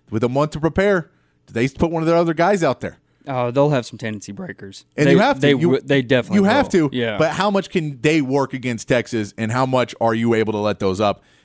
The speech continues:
Speaker 1: And at the end of the day, how much you have to change your offense from the regular season to try and win a game? If you're the higher seed, you should be trying to do what you wanna do. And we know Sark, that's kinda his thing.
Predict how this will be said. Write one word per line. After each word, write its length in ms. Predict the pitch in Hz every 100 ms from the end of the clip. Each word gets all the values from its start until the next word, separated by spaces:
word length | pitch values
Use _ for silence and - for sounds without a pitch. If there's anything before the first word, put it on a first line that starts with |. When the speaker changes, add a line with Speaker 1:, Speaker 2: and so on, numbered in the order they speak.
| _ -
Speaker 1:
And 560 | 117 117 110 110 104 - _
at 80 | 120
the 100 | 139
end 80 | 151
of 60 |
the 80 | 143
day, 320 | 135 156 139
how 180 | 117 127
much 160 | 143 -
you 60 |
have 80 | 147
to 80 | 113
change 340 | - 143 143
your 80 | 127
offense 300 | 131 131 123
from 100 | 120
the 80 | 117
regular 260 | 117 113 107
season 360 | 127 117 107
to 100 | 120
try 300 | 107 - 120
and 120 | 120
win 120 | 120 104
a 40 |
game? 380 | 110 139 123 107 _ _ _
If 140 | -
you're 100 | 120
the 80 | 190
higher 240 | 165 180 151
seed, 400 | - 214 185 120
you 140 | 185
should 240 | - 202
be 100 | 185
trying 300 | 160 165 160
to 80 | 147
do 100 | 143
what 140 | 143 135
you 80 | 135
wanna 160 | 113
do. 140 | 98 175
And 100 | 143
we 60 |
know 120 | 165
Sark, 400 | 214 - 214 - _ _ _ _
that's 160 | 165 -
kinda 240 | 190 175
his 180 | 160 165
thing. 320 | 208 196